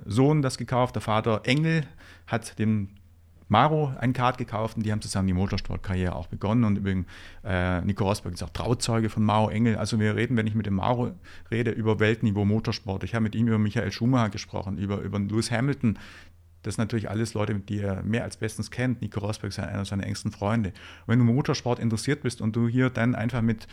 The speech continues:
äh, jemandem sprechen kannst, der den Michael Schumacher persönlich kennt und die Familie kennt sich sehr gut,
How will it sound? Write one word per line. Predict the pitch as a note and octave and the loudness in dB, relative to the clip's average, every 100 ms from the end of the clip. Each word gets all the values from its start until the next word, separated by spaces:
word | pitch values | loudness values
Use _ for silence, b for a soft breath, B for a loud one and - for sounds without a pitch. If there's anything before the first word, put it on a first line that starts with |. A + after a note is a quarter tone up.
| B B B | B B B
äh, | A2 A2 | 2 2
jemandem | A2 A#2 A2 | 4 2 2
sprechen | - B2 C#3+ | 0 0 0
kannst, | B2 A2+ A2 | -2 -2 0
der | |
den | G#2 G#2 G2+ | 2 2 2
Michael | A2 A2+ G#2 | 2 0 -2
Schumacher | - C3 A#2+ | 0 0 0
persönlich | G#2+ - A2+ D3 C3 - | -2 0 2 2 0 -4
kennt | A2 G2 F2+ - | -2 -2 -2 -8
und | F2+ G2 G2 G2 - | -4 -2 0 -2 -6
die | |
Familie | - G#2 A#2 C3 | -2 2 4 4
kennt | A2+ A2+ A2+ | 0 0 0
sich | A2 G2+ | 0 -4
sehr | G#2+ G2+ | -2 -2
gut, | A2+ A2+ | 0 -2